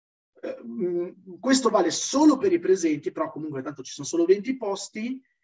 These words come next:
eh, i presenti poss-, hanno la certezza di fare la consulenza con me, ok?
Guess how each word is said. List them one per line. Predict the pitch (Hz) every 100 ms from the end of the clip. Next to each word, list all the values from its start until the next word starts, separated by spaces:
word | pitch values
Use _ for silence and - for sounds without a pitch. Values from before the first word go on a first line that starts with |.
| _ _ _
eh, | - 143 - 139 - _ _ _ _ -
i | -
presenti | - 269 269 269 285 -
poss-, | 247 247 - -
hanno | 196 220 196
la | 185 202
certezza | 233 226 - 233 - - 240 277 - _ _ _ _ _ _ _ -
di | 135 120 202 -
fare | - 175 165 160 180 202 - _ _ -
la | 139 135
consulenza | 135 208 226 151 -
con | - 127
me, | 120 - _ _ _ _ _ _ _
ok? | - 131 175 226